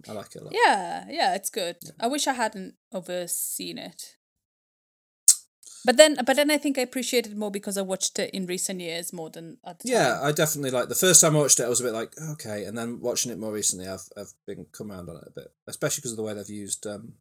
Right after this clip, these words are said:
Speaker 1: you know, the way it's all played out in the years since has made it more valid as
Speaker 2: Yes,
Speaker 1: well, which is good.
Speaker 2: exactly. And more exciting for films to come.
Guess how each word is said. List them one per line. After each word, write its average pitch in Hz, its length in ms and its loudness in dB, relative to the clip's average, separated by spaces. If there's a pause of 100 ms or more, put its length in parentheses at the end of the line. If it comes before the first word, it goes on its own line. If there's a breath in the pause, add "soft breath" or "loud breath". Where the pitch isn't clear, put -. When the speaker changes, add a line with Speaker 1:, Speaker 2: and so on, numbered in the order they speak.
(420)
Speaker 1:
you 110 140 -12
know, 78 140 -16 (920 loud breath)
the 151 140 4
way 170 160 10
it's 160 140 8
all 143 120 6
played 131 280 2
out 120 160 4
in 104 60 -4
the 107 80 -4
years 104 200 0
since - 240 -2
has 104 140 -10
made 98 180 -10
it - 100 -14
more 85 280 -12 (280)
valid 87 400 -12
as 185 60 -6
Speaker 2:
Yes, 208 220 2
Speaker 1:
well, - 80 -2
which - 100 -2
is - 80 -4
good. - 60 -12 (480)
Speaker 2:
exactly. - 240 -18
And 196 100 -4
more 214 160 2
exciting 214 560 2
for 196 140 -12
films 202 340 -4
to - 80 -8
come. 202 460 -6